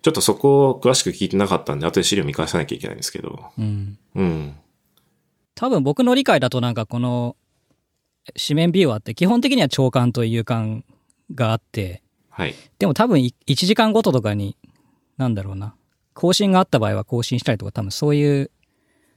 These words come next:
Speaker 2: 変更があることもたまにあったりとか、そういう事例なんですよね、きっとね。
Speaker 1: そうなんですかね。
Speaker 2: 例えば、なんだろうな、Instagramみたいな例だったら、
Speaker 1: うん。
Speaker 2: ユーザーがアップロードした画像を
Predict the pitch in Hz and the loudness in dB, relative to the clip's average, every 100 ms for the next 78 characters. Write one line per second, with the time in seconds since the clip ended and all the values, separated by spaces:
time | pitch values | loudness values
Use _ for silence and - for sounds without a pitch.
0 | _ - 175 196 190 180 160 143 160 - | _ -4 0 2 4 4 4 0 0 0
1 | 113 110 110 - 92 101 101 - 147 143 | 0 0 -2 -2 -8 -8 -8 -2 2 2
2 | 131 127 120 101 92 98 135 - - 95 | 2 2 2 -2 -6 -8 -8 -8 -12 -10
3 | 110 - _ _ _ _ _ - - - | -10 -14 _ _ _ _ _ -20 -20 -20
4 | - - - - 110 - - - - - | -20 -20 -10 -6 -6 -8 -14 -16 -18 -16
5 | - - 139 127 - 165 165 262 127 110 | -14 -12 -12 -12 -4 0 4 4 2 0
6 | 117 123 117 95 95 92 _ _ _ _ | -2 -2 -2 -4 -12 -16 _ _ _ _
7 | _ _ - 180 208 208 185 175 113 107 | _ _ 0 2 2 2 4 2 0 -2
8 | 107 104 104 123 113 101 - 151 113 - | -6 -6 -4 -2 -2 -4 -6 -4 -4 -8
9 | _ - 95 78 78 - 147 175 185 170 | _ -12 -10 -10 -10 0 2 4 4 4
10 | 165 165 151 - 196 147 - 151 131 135 | 2 2 -2 0 0 0 0 0 0 0
11 | 135 196 202 | 2 2 0